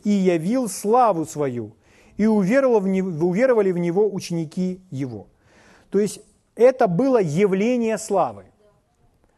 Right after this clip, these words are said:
Вода, превращенная в вино, это проявление Божьей славы.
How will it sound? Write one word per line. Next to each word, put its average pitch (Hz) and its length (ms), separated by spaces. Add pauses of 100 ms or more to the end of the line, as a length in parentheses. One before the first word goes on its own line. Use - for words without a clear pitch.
(320)
Вода, 190 680
превращенная 180 1040
в 143 40
вино, 175 680
это 185 240
проявление 180 680
Божьей 170 340
славы. 104 340